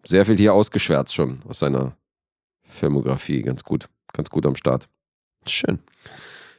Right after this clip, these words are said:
Speaker 1: Alright.
Speaker 2: Na dann war's das für das Supporter-Special Nummer neunundzwanzig.
Speaker 1: So sieht's aus. Am
Speaker 2: Mensch.
Speaker 1: Sonntag gibt's eine neue Folge für die Supporterschaft. Da reden wir über Moon,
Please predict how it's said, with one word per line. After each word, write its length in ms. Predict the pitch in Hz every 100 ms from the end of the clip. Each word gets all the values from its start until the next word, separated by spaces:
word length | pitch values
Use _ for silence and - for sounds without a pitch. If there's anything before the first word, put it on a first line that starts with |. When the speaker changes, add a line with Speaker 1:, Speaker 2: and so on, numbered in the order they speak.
| -
Speaker 1:
Alright. 540 | 92 151 117 - - _ _ _ - - - - -
Speaker 2:
Na 220 | 117 113
dann 440 | 110 123 190 143 98
war's 260 | 117 160
das 220 | 156 156
für 260 | - 113 117
das 260 | 113 - -
Supporter-Special 960 | 107 90 85 82 - 80 - 90 87 -
Nummer 340 | 90 82 80
neunundzwanzig. 840 | 104 127 180 156 120 123 160 175 - _ -
Speaker 1:
So 160 | 98
sieht's 200 | 98 90
aus. 280 | 117 160 - - _ _ _ _ - _ _ -
Am 100 | 95
Speaker 2:
Mensch. 340 | 87 - - _ _
Speaker 1:
Sonntag 500 | 78 95 123 123 98 87 78
gibt's 340 | 107 - -
eine 380 | 92 95 92 - 82
neue 340 | 82 101 107
Folge 540 | - 95 92 95 95 - _
für 280 | - - 82
die 320 | 80 80 78 -
Supporterschaft. 760 | - 87 110 131 147 160 - _ - 123 -
Da 120 | - 127
reden 200 | 131 113
wir 60 |
über 160 | 90 87
Moon, 300 | 90 113